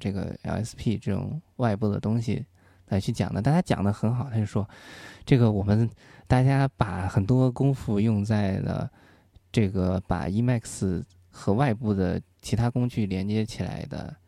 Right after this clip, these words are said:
这件事情是有原因的，原因不是因为我们 Emacs 可以做，然后我们不去做，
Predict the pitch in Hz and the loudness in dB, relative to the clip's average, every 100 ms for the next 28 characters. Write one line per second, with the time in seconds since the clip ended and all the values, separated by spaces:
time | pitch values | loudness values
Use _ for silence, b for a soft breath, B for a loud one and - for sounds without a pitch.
0 | b b b b _ _ - - 123 110 | b b b b _ _ -8 -2 0 0
1 | - - 131 - 98 98 113 90 90 95 | -2 -2 -2 0 -2 2 2 4 2 2
2 | 120 131 - _ b b b b b 113 | 2 0 -4 _ b b b b b 2
3 | 104 123 131 127 131 _ _ - - - | 4 4 2 0 -2 _ _ -6 -2 2
4 | 123 117 113 113 104 90 95 123 110 - | 4 4 4 4 4 2 2 2 0 0
5 | 101 - - 113 123 95 _ _ _ - | -4 -4 0 2 2 0 _ _ _ 2
6 | 135 87 - - _ - 95 107 98 95 | 2 2 -4 -12 _ -2 0 2 0 0
7 | 113 - 123 - 110 | -2 0 0 0 -2